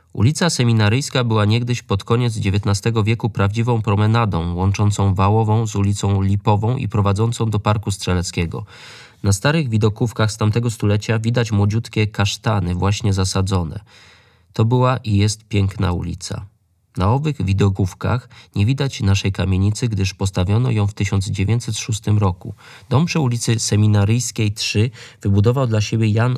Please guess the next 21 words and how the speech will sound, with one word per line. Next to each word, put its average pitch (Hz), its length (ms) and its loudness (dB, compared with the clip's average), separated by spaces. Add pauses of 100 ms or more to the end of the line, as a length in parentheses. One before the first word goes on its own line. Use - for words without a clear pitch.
(120)
Otowski, - 640 -2
znany 98 300 2
wówczas 98 320 0
stomatolog 98 640 0
tarnowski. 87 720 -6 (380)
Projektował 127 540 2
go 110 140 0
inżynier 110 540 0
Janusz 110 440 0
Rypuszyński, 104 720 0
autor 95 280 0
wielu 104 240 2
budynków 101 520 0
mieszkalnych 98 600 0
Tarnowa 101 480 0
z - 60 -6
przełomu 98 400 0
dziewiętnastego 98 680 -2
i 98 80 2
dwudziestego 95 580 0
wieku. 90 340 -4